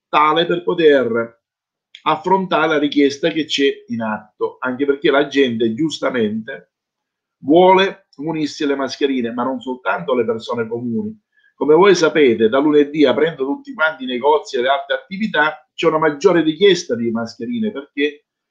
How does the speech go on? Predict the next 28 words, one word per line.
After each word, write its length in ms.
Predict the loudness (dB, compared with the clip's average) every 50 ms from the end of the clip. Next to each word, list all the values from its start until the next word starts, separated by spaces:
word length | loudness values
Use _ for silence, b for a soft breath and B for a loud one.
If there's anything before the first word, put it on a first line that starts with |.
| _ _ _
chi 420 | -2 2 4 4 2 2 -4 _ _ _ _ _ _
ha 180 | -2 -2 -2 2
queste 300 | 0 0 0 0 -2 -4
attività 480 | -4 -4 -4 -4 -2 0 0 0 0
deve 260 | 2 2 2 2 2
lavorare 580 | 2 2 2 2 2 2 4 2 2 2 2 0
con 160 | 0 -2 -2
le 100 | 0 -2
mascheri-, 500 | -2 -2 -4 -6 -6 -8 -8 -8 -8 -8
con 160 | -6 -6 -4
le 80 | -4 -4
mascherine, 560 | -4 -4 -6 -6 -8 -8 -6 -4 -2 -2 -2 -2
quindi 220 | -4 -6 -4 -4 -6 -6 -8 _ _ _ _ _
non 160 | -4 -4 0
c'è 160 | 2 2 2
soltanto 560 | 2 2 0 -2 0 0 0 0 0 0 0 0
la 100 | 0 0
richiesta 460 | 0 0 0 0 0 0 -2 -4 -4
per 140 | -4 -4 -2
le 120 | -4 -4
persone 760 | -4 -6 -8 -8 -6 -2 0 0 2 0 -2 -6 -8 _ _ _ _ _ -8
normalmente, 460 | -4 -2 0 0 0 2 2 0 2
ma 140 | 2 0 0
anche 200 | 0 2 2 2
per 140 | 2 2 0
tutti 220 | -4 -6 -4 0
quelli 280 | 2 4 4 4 4 4
che 300 | 4 2 2 0 -4